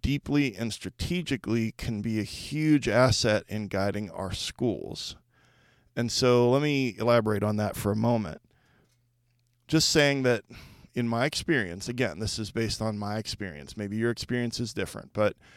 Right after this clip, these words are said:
um, is, is that I feel like for me, it's just all about, you know, what's next, what's next, what's next, and just on the, on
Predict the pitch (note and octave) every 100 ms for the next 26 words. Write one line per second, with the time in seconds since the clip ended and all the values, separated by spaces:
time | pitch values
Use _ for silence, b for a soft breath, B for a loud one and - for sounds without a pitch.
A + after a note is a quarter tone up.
0 | b b b b - - B2 A#2+ - C3
1 | A#2+ B2 A2 B2 A#2 - B B B B
2 | B _ _ - B B B A#2 - E3
3 | F3 D3+ - - A#2 G#2+ A#2 C#3 D#3 E3+
4 | - b b b b b _ B2+ - C3+
5 | B2+ A#2 C3 B2+ B2 A#2 - _ _ _
6 | _ _ _ A2+ G#1+ G#2+ C3+ C3 E2+ -
7 | A#2 - A2+ G#2+ - - G#2+ - A2+ G#2+
8 | - - G2+ G2 F#2 G#2 A2 A2+ G#2 G#2+
9 | - A2 A#2 A#2 A#2+ A2+